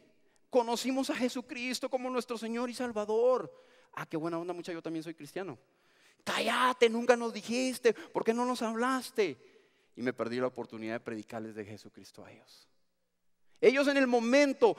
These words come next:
en que recibieron a Jesucristo, al día siguiente me lo estaban contando,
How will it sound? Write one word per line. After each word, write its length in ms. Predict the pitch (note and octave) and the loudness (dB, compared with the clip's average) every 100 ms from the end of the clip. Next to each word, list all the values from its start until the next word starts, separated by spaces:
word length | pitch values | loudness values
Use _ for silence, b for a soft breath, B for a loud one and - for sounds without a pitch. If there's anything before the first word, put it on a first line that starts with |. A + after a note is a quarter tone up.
| B | B
en 160 | - G#3 | 0 4
que 560 | A3+ G#3+ F#3+ - - - | 8 8 6 -2 -18 -8
recibieron 680 | E3+ G3+ A3 G3+ A3+ B3 B3 | -2 4 4 4 2 2 4
a 40 | |
Jesucristo, 420 | B3 A3+ A#3 A3+ | 0 -2 -4 4
al 100 | A#3 | 6
día 180 | A3+ A#3 | 8 6
siguiente 380 | A3+ G3+ A3 G#3+ | 4 0 2 2
me 120 | F#3+ | 0
lo 80 | F3+ | -2
estaban 280 | - F3 E3 | 0 0 0
contando, 560 | D3+ C3 D#3+ C3+ G#2+ | -4 -2 -2 -2 -8